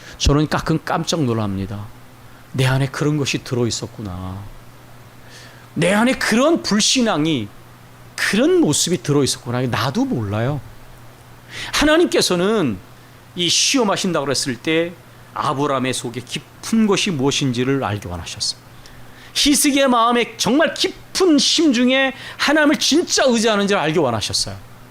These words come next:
그래서 하나님은 이들이 유혹을 받도록 내버려 두신다는 거예요. 이것을 통해서 그들의 무-, 믿음을 시험하시고 단련하신다는 거예요.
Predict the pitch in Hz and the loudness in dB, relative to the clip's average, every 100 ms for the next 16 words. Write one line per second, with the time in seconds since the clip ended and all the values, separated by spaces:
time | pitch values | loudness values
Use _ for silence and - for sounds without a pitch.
0 | - - - - - - 160 - 180 156 | -20 -20 -20 -20 -14 -4 -2 0 0 2
1 | 135 202 311 - - - - - 170 143 | 2 2 0 -8 -20 -20 -20 -6 -4 0
2 | 147 147 143 143 - 127 131 160 135 131 | 0 2 0 -2 -8 -6 0 2 2 -2
3 | 113 131 127 135 - - - 107 117 113 | -4 -2 -2 -2 -8 -20 -10 -4 -2 0
4 | 113 110 113 - - 95 - - - - | 0 0 -2 -4 -6 -8 -14 -16 -20 -20
5 | - - - - - 233 247 269 240 262 | -20 -20 -20 -16 -4 0 2 2 2 2
6 | 254 180 233 202 - - - 247 277 262 | 2 2 2 0 -2 -4 0 2 2 2
7 | 190 208 214 151 196 196 220 180 - - | 4 4 4 2 2 4 2 0 -2 -2
8 | - - 285 277 190 143 - 143 190 233 | 0 2 2 4 2 2 0 0 0 0
9 | - - - 123 156 170 151 160 139 85 | -6 -6 0 2 2 0 -2 -2 -4 -4
10 | 80 - | -8 -16